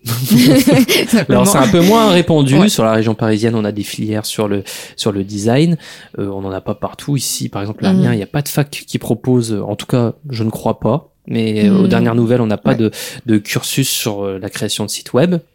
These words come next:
Speaker 1: Et vous avez la fameuse formation. Alors, on va parler de la formation surtout dans cet épisode.
Speaker 2: Mhm.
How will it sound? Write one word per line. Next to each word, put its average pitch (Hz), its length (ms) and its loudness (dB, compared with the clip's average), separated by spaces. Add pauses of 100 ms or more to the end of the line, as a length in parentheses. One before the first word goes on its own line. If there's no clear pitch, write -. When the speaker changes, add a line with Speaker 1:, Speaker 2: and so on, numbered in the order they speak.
(1160)
Speaker 1:
Et 240 260 6
vous 147 240 4
avez 139 400 2
la 110 180 2
fameuse 135 440 2
formation. 113 680 0
Alors, 101 200 -4
on 104 100 -6
va 104 100 0
parler 120 240 0
de 143 80 0
la 110 80 2
formation 160 640 2
surtout 131 320 -2
dans 117 100 -2
cet 113 220 -4
épisode. 120 540 0 (280)
Speaker 2:
Mhm. 190 280 2